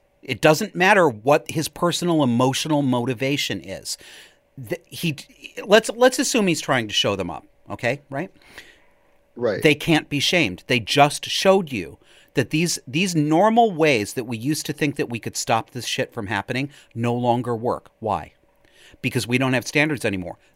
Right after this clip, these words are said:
Speaker 1: The school board actually said that, well, they lied and they said this was a grooming issue. Uh, and I don't mean grooming like, like, I mean actual
Speaker 2: Yeah.
Speaker 1: grooming, like brushing your hair, right? They acted, they're such li-, they're such disingenuous liars.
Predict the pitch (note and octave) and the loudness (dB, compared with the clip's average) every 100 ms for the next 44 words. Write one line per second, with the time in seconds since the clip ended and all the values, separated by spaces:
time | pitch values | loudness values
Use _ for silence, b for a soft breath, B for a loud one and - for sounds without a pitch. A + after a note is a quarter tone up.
0 | - B2+ - - E3 F#3 C3 D#3+ D#3+ E2 | -6 -2 -2 2 4 4 4 2 2 0
1 | - _ _ - A2+ - C#3 D3+ C#3 F#3 | -4 _ _ -4 -2 -2 -4 -4 -2 2
2 | B2 F#2 - _ _ _ _ - G3 C3 | 2 2 -6 _ _ _ _ -12 -6 0
3 | B2 A#2 C#3+ F#3+ G2+ F2+ A2+ A2 - B2+ | 2 4 4 4 4 0 -4 -4 -2 -4
4 | A#2 A#2 B2+ B2+ G2+ C#3 D#3+ D#3+ B2+ G#2 | -4 -6 -6 -8 -6 0 2 4 2 0
5 | - G#2 D#2 G2 B B B - C3+ D#3 | -4 -8 -10 -16 B B B 2 2 4
6 | C#3 C#3 C#3 D#3+ D#3 D3 A#2 C3+ C#3 C3+ | 2 4 4 4 4 4 4 4 6 4
7 | B2 A#2+ - - C3 A#2 - _ _ D3 | 4 2 0 -4 0 0 -4 _ _ 2
8 | D#3+ D#3 D3 C#3+ - C3+ C3+ C3+ A#2 A2+ | 4 2 2 0 0 2 4 4 2 0
9 | - B2+ G#2+ C3 C3+ D3 E3+ D#2+ - _ | 0 0 2 0 0 2 2 0 -6 _
10 | A2 A2 A#2+ B B B - D3+ D#3 D#3+ | -2 0 -2 B B B 0 2 4 2
11 | - F#3 E3+ - D#3 D3+ - - A3+ G3+ | 2 2 0 0 2 2 2 0 2 2
12 | - F#2 G2 - - D3+ - G3 - - | -2 -6 -4 -2 -4 -6 -2 -4 -4 -8
13 | G#2+ - F#2 F#2 F2 F#2 F#2+ - F2+ E2 | -8 -8 -8 -6 -8 -8 -10 -8 -8 -8
14 | F2+ | -10